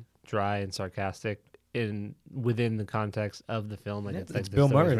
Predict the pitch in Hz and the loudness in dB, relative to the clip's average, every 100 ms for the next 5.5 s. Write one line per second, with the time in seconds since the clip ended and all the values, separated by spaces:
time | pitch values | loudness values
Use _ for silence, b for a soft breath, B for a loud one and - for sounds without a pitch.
0 | 107 104 120 120 123 - 123 131 127 117 | 2 -2 -2 0 0 2 2 4 4 4
1 | 165 127 135 131 143 135 123 - 120 110 | 4 4 6 6 4 0 -2 -2 -4 -2
2 | 104 98 95 104 - - 123 120 147 120 | -2 -2 -4 -4 -8 -6 -2 4 4 4
3 | 101 110 123 104 98 95 95 101 107 127 | 2 -2 -2 -2 -4 -4 -4 -4 -4 -6
4 | 113 113 104 90 92 90 90 90 92 95 | -4 -4 -4 -6 -8 -8 -10 -8 -8 -10
5 | - - 101 143 147 | -12 -8 -6 -4 -6